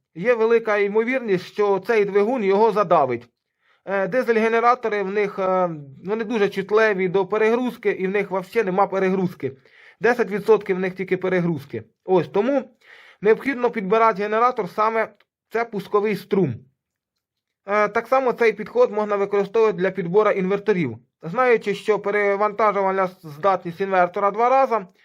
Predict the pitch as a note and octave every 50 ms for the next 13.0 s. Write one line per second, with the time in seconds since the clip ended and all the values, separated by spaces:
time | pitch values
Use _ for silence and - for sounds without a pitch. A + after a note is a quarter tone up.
0 | _ _ - - _ _ E3+ F#3+ A#3 C4 B3 G#3+ A3 G#3+ G#3 G3+ G3 G3 F#3+ F#3+
1 | G#3 G3+ G3+ G3 F#3 F3+ E3+ D#3+ D#3 F#3 F3+ F3 D#3+ - - G3 G3 F#3+ F3 E3
2 | D#3 F3 F#3 F3+ F3 D#3+ D#3 D#3 E3 D3 C3+ C3 - _ _ _ _ _ _ _
3 | _ _ _ _ F#3 F#3+ G3 G3 F#3+ F3+ F3+ - G3 - - G#3 G3+ - A#3 A3+
4 | G#3+ G#3+ A#3 A#3+ A#3 C4 C#4 C#4 C4 A#3 B3 _ _ _ _ _ _ _ _ _
5 | _ _ _ _ _ _ _ _ - G3 F#3+ F#3+ F3+ F3+ F3+ F3+ F3 F3 - D#3+
6 | D3+ D3+ A3 A3+ G#3+ F#3+ G3 G3 F#3+ F#3 F3+ G3 G3 G3 F#3+ F#3 F3 F3+ F#3 F#3+
7 | F#3 F#3 G3+ G3 G3 F#3+ G3 G3 F#3+ F#3 F3 - D3+ D3+ F#3 F3+ F#3 - F#3 -
8 | G3 F#3+ F#3 F#3+ F#3+ F#3+ G3+ G3+ G#3 G3 G3 - G#3 G3+ G3+ G#3+ G3+ G#3 A3+ A3+
9 | A#3 A#3 A3+ A#3+ C4 C4+ C4+ C4+ C4+ C4+ C4 - - _ _ _ _ _ _ _
10 | _ _ _ _ _ _ - F#3 F#3 F3 G#3+ A#3+ B3 B3+ B3 - - _ - G3
11 | G3 G3 G3 F#3+ F#3+ F#3+ F#3 F#3 F#3 F#3 F#3 F#3 F3+ F3+ F3+ F3 - G#3 G3+ G3+
12 | A3 G3 F3+ - F#3 G3+ G3 F#3 E3 F3 G3 G3+ G3+ G3+ C4+ C#4+ D4 - - -